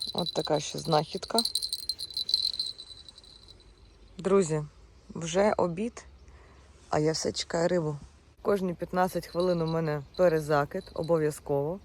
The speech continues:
Е, дивно, ви знаєте, що з самого ранку риба гуляла по озері, а зараз тільки щось дрібне.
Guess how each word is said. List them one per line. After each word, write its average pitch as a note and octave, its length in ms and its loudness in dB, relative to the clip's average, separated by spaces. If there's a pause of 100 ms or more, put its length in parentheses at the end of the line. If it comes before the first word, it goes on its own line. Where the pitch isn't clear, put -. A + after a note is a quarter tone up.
(720)
Е, D#3 500 -4 (140)
дивно, A#3+ 360 0
ви G#3+ 80 0
знаєте, A3 360 -4
що F#3 440 2 (720)
з - 120 -10
самого G#3 460 2
ранку G#3 540 -4 (420)
риба A3 360 2
гуляла G3+ 400 4
по F3+ 260 -2
озері, C#3+ 460 -2
а F3 120 -8
зараз G#3+ 580 -2 (120)
тільки - 260 -4
щось F3+ 280 -4
дрібне. E3 520 -4